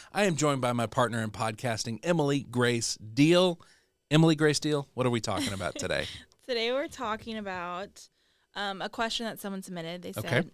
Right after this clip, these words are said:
Speaker 2: um, "My team is scared to own mistakes and said they cover them up and ca-, causes more damage.
Speaker 1: Mm.
Speaker 2: How do I create an environment where we can talk about mistakes openly?"
Speaker 1: That's actually a really good one. Often what I see is leaders will create an environment where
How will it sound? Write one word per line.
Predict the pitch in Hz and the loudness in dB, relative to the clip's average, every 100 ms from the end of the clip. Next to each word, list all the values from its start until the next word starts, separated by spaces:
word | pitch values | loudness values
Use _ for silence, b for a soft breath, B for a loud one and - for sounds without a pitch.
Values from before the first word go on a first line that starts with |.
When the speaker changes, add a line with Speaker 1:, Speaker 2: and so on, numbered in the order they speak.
| 139 | -10
Speaker 2:
um, | 156 165 190 196 _ _ | -10 -10 -12 -14 _ _
"My | 196 196 | -10 -10
team | - 247 233 | -6 -4 -4
is | |
scared | 226 - 226 214 | -6 -6 -4 -4
to | |
own | 202 214 | -4 -6
mistakes | 202 - 240 262 - - - B B | -6 -6 -6 -6 -12 -20 -20 B B
and | 196 196 | -10 -6
said | 220 202 | -4 -4
they | 202 | -4
cover | - 208 214 | -4 -4 -4
them | 208 | -2
up | 208 233 - 202 | -4 -6 -10 -12
and | 202 | -10
ca-, | 214 | -10
causes | - 196 196 190 185 | -8 -6 -6 -6 -8
more | 190 190 | -6 -6
damage. | 185 196 - - - 202 - | -8 -12 -12 -14 -12 -8 -4
Speaker 1:
Mm. | 110 95 85 - | -4 -4 -6 -6
Speaker 2:
How | 240 | -2
do | 262 | 0
I | 269 247 | 0 -2
create | - 202 | -4 -4
an | 185 190 | -4 -6
environment | 180 180 185 190 196 - | -6 -6 -6 -6 -8 -8
where | 190 | -8
we | 185 | -8
can | 185 | -10
talk | 190 - 208 220 - | -14 -10 -10 -12 -16
about | 202 165 - | -12 -12 -12
mistakes | 202 - 196 - - - | -14 -12 -12 -14 -20 -16
openly?" | - - - - - 208 _ _ _ B B B | -14 -14 -16 -16 -18 -18 _ _ _ B B B
Speaker 1:
That's | 127 - | 0 0
actually | 180 123 | 2 2
a | 98 | 2
really | 98 110 113 101 | 2 2 2 0
good | 107 98 - | -4 -6 -6
one. | 58 73 - | -14 -16 -6
Often | 131 143 196 | -2 -2 -2
what | 175 147 | -4 -4
I | |
see | 123 - | -4 -8
is | 113 104 | -10 -10
leaders | 113 117 123 113 | -8 -8 -10 -10
will | 110 | -14
create | - - 107 113 | -12 -10 -8 -8
an | 131 | -10
environment | 139 104 95 101 101 98 - | -12 -10 -10 -10 -10 -12 -14
where | 104 107 95 95 87 | -10 -6 -4 -6 -10